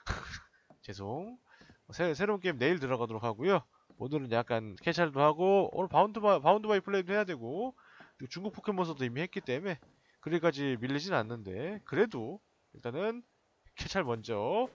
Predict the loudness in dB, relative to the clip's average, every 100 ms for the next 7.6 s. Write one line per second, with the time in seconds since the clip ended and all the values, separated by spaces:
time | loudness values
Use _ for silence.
0 | -12 _ _ -8 -4 0 6 10 10 10
1 | 4 6 8 8 6 0 -12 -6 -4 0
2 | 8 8 8 4 6 6 4 4 4 4
3 | 4 4 4 2 -2 -10 -14 -20 -20 -12
4 | -12 -12 -20 -20 _ -12 -10 -12 -20 -20
5 | -12 -12 -12 -14 -18 -18 -12 -12 -12 -10
6 | -2 -2 4 4 4 0 0 0 2 6
7 | 6 4 0 -6 -4